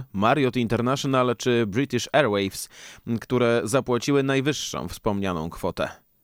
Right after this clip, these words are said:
Były to podmioty prywatne i publiczne, w tym administracja państwowa na poziomie centralnym i samorządowym.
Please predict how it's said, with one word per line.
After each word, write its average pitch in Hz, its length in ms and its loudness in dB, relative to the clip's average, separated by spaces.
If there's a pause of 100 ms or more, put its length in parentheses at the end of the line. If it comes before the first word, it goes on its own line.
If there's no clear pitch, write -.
Były 202 260 4
to 165 120 2
podmioty 135 460 0
prywatne 110 500 0
i 180 200 -4
publiczne, 160 600 0
w - 100 -20
tym 127 300 0
administracja 107 840 0
państwowa 147 600 0
na 147 100 0
poziomie 143 360 0
centralnym 131 560 0
i 107 120 -2
samorządowym. 92 760 -2